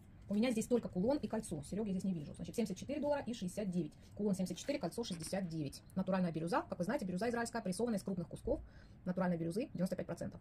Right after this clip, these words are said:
Бирюза и пять процентов смолы, которые скрепляют. Вот даже видно, видите, что она состоит из таких вот крупных кусочков.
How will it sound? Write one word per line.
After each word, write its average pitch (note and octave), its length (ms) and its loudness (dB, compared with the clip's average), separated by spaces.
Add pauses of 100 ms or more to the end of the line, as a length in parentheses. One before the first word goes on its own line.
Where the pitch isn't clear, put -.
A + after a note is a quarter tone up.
Бирюза E3+ 240 -2
и F#3 120 -4
пять F#3 120 -2
процентов - 280 -4
смолы, D4 240 2 (240)
которые A#3 240 0
скрепляют. A3 420 -2 (2750)
Вот F3+ 80 -2
даже F3 140 0
видно, D#3+ 160 -2
видите, F3 220 -2
что - 120 -8
она E3 80 -4
состоит F#3 280 -6
из - 60 -12
таких G#3 160 -8
вот - 120 -6
крупных F3+ 280 -4 (180)
кусочков. - 400 -6